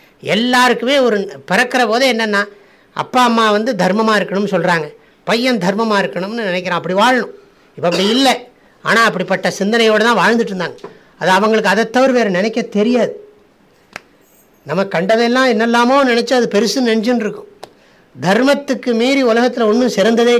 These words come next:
கிடையாது, தர்மத்துக்கும் பிரம்மத்துக்கும் மீறி ஒண்ணும் கிடையாது. ஆகையினால இதை சொல்லி கொடுத்தாங்களாம்.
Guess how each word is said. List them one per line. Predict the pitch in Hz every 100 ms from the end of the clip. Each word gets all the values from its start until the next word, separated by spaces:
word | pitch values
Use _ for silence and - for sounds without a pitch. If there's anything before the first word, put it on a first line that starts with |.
| 220
கிடையாது, | 214 214 - - _ _ _ - _ _ _ _
தர்மத்துக்கும் | 131 175 214 247 247 226 - 269 175
பிரம்மத்துக்கும் | 190 220 247 254 247 233 208
மீறி | 247 208
ஒண்ணும் | 208 294 269
கிடையாது. | 214 - - - _ _ _ _ _ _ _ -
ஆகையினால | 240 285 285 240 294 262
இதை | 226 220
சொல்லி | 214 233 262
கொடுத்தாங்களாம். | 220 190 196 180 165 160